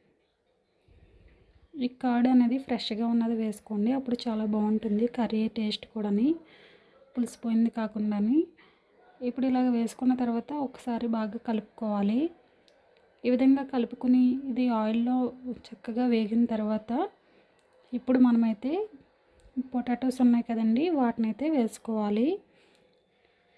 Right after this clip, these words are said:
ఇవి వేసేసుకొని ఒకసారి అటు ఇటు కలుపుకోవాలి.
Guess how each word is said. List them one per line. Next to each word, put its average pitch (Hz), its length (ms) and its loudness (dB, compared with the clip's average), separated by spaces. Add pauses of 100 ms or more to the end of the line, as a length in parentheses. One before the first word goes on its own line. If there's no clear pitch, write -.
ఇవి 262 200 0
వేసేసుకొని 240 640 0 (180)
ఒకసారి 240 460 -4 (520)
అటు 226 220 -6
ఇటు 233 140 -4 (120)
కలుపుకోవాలి. 226 760 -2